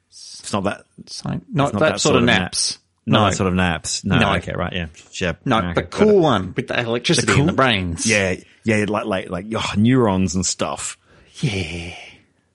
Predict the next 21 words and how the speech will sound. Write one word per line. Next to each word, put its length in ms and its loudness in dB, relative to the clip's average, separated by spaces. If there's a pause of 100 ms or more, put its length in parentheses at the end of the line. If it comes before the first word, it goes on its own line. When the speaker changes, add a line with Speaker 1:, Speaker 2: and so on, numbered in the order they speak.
Speaker 1:
That 120 0
sounds, 180 0
that 140 2
sounds 220 -2
excellent. 420 0
Yay! 400 2
So 180 0
we, 100 4
we 160 -2
managed 280 0
to 140 0
now, 340 0 (240)
well, 260 0
step 240 0
away 220 2
a 20 2
little 160 2
bit 80 0
more 220 0
from 160 -2
Google. 420 -4